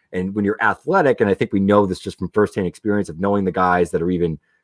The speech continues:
good athletes in our hometowns, which, right, compared to these guys aren't even close, but they adjust and take on sports much easy, more easily than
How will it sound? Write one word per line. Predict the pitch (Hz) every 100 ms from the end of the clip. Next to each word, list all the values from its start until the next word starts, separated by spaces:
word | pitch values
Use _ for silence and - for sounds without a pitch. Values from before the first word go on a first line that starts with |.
| -
good | 156 160
athletes | 127 120 123 110
in | 104
our | 92
hometowns, | 120 123 117 110 104 76 73
which, | 82
right, | 104 87 - -
compared | 90 113 113
to | 90
these | 101 107
guys | - 78 76
aren't | 90 90
even | 76
close, | 73 - 120 - - -
but | 90 82 _ _ _ _ _ 156 - _ _ _ _ - 117
they | 180 240 240 233 151
adjust | 127 160 170 -
and | 123
take | - 135 123
on | 110
sports | - - 123 107
much | 117 117 - -
easy, | 113 107 -
more | 101 98 101
easily | 113 95 92
than | 87 87